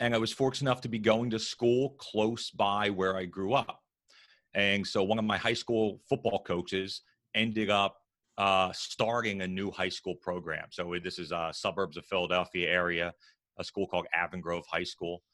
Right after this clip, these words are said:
Um, my head coach, Mike Duggan, who probably has the most to do with me having this opportunity now twenty years later, um, but he had started a, a new program and he needed help, right? He needed help building it. And I was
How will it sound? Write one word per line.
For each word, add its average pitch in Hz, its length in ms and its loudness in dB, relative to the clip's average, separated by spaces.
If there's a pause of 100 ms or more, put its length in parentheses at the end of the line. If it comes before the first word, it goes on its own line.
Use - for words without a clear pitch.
(280)
Um, 85 600 -4 (300)
my 101 140 2
head 101 180 0
coach, 95 240 -4
Mike 90 280 -2
Duggan, 92 360 -2
who 87 260 -2 (400)
probably 113 540 -2
has 101 180 2
the 92 80 -6
most 95 360 -4
to 92 80 -10
do 92 220 0
with 90 280 -2
me 90 440 -4 (220)
having 95 480 -2
this 87 200 -6
opportunity 90 720 -8
now 85 360 -10
twenty 101 240 -8
years 85 260 -4
later, 82 440 -4 (480)
um, 85 540 -2 (200)
but 95 120 -4
he 110 120 -2
had 101 140 -4
started 101 420 -2
a, 90 220 -2
a 92 60 -6
new 92 180 -6
program 92 580 -2
and 90 80 -6
he 87 80 -6
needed 95 280 -4
help, 92 380 -2
right? 85 120 -6
He 87 40 -10
needed 85 240 -8
help 90 300 -4
building 92 300 -4
it. 78 160 -12
And 78 80 -10
I 85 100 0
was 87 260 -6